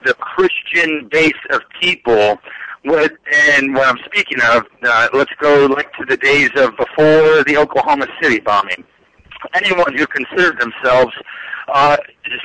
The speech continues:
someone, uh, of, of, who is a, a Christian group of people who are awake to the New World Order, uh, were also considered terrorists right from the get-go. So I think, uh,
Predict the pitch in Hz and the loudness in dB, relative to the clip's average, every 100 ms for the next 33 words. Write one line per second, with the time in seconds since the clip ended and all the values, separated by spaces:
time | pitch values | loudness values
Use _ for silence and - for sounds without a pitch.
0 | - 160 160 160 165 135 143 117 113 - | -6 0 2 0 0 2 2 2 0 -2
1 | 123 117 123 - - 143 117 147 123 - | -6 -2 -2 -2 -4 -4 0 2 2 0
2 | 117 117 113 110 - - 170 - - 156 | 0 2 2 0 -2 -4 -4 -2 -2 -2
3 | 135 104 135 156 156 123 - - - - | -2 -2 2 2 2 -2 -2 -4 -6 -2
4 | 127 123 - - - 147 135 123 120 139 | 2 2 0 -8 0 0 2 2 2 0
5 | 151 - 135 120 143 135 127 117 147 151 | -2 -6 -6 -2 0 2 2 4 4 4
6 | 120 113 - - - - 143 139 - 139 | 4 0 -2 -14 -20 -4 0 0 0 2
7 | 151 151 170 - 165 - 147 - 147 143 | 2 2 0 0 -4 -4 -6 -4 -2 -2
8 | - - 123 101 92 - - 160 - 147 | -4 -2 0 2 0 -4 -6 -6 -4 -8
9 | 131 127 107 104 90 82 _ _ - - | -10 -10 -10 -6 -6 -8 _ _ -20 -20
10 | - 165 151 143 226 220 - 175 151 | -4 0 0 0 -4 -4 -2 2 2